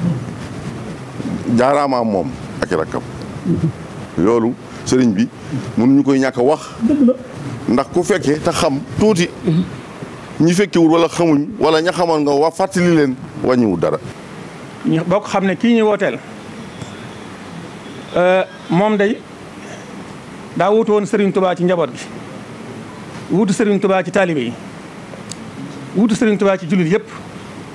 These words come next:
Speaker 2: wuutu Serigne Touba ci réew mépp. Kon kenn ku nekk yëg nga bu baax a baax taxawaay bu mag, mat sëkk bi nga xam ne amoon na ko ci yow, ci ñi ma wax.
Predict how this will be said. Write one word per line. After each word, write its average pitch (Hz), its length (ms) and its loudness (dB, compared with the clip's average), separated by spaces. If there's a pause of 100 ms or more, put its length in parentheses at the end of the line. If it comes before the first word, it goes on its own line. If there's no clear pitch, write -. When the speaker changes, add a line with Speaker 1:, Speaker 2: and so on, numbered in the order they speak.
(540)
Speaker 2:
wuutu 180 180 2
Serigne 180 240 2
Touba 165 220 2
ci 165 100 -2
réew 160 140 4
mépp. 139 180 2 (1700)
Kon 190 160 2
kenn 214 220 2
ku 226 100 2
nekk 233 200 2
yëg 214 180 4
nga 220 100 2
bu 190 100 -2
baax 214 220 2
a 220 40 0
baax 196 180 0 (960)
taxawaay 208 320 4
bu 170 120 0
mag, 190 100 2 (260)
mat 190 180 2
sëkk - 320 -2
bi 196 60 4
nga 208 80 4
xam 220 140 0
ne 196 40 0
amoon 196 240 0
na 180 100 0
ko 180 160 -2 (420)
ci 190 100 2
yow, 160 160 2 (1120)
ci 180 100 0
ñi 190 140 6
ma 196 100 4
wax. 180 140 2